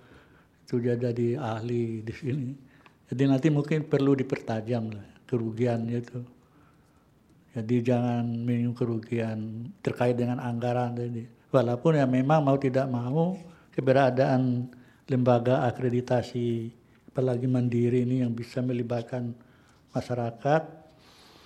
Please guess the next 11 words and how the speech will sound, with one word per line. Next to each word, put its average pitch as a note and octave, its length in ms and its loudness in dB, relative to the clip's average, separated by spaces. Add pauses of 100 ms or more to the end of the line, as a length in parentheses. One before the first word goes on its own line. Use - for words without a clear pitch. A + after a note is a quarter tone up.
(340)
tentu C3 720 2 (160)
ya A#2+ 240 6
menggunakan A#2 640 0
anggaran A2 480 -4
juga. A#2 400 -6 (540)
Tetapi C#3 480 2
apakah D#3+ 320 4
begini, C#3 640 0
apakah C3+ 800 0
untuk B2+ 520 -2
kemajuan, B2 760 -2